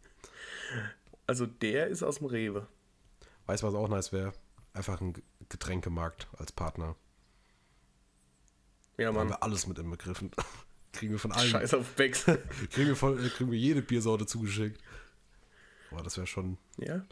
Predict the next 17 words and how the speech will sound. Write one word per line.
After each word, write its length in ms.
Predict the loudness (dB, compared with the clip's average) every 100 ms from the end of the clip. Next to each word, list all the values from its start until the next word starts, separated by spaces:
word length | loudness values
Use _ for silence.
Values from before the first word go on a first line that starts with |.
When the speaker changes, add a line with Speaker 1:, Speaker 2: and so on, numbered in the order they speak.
| -20 _ _ _ _ _ _ -6
Speaker 1:
das 180 | -4
wär 140 | -4 -6
auch 140 | -6
nice. 360 | -4 -4 -6 -12
Speaker 2:
Wir 80 | -6
bräuchten 260 | -2 0 2
mal 60 | 2
ein 80 | 2
Management, 460 | 2 0 0 -2
der 60 | -2
sich 140 | -4
darum 260 | -4 -4 -4
kümmert. 340 | -4 -2 -2 -6 -20 _ -20 -20 _ _ _ -20 -20 _ _ _ _ _ _ _ _ _ _ -20 -14
Speaker 1:
Falls 200 | -8 -2
jemand 240 | -2 0
Lust 220 | 0 0 0
hat. 220 | 0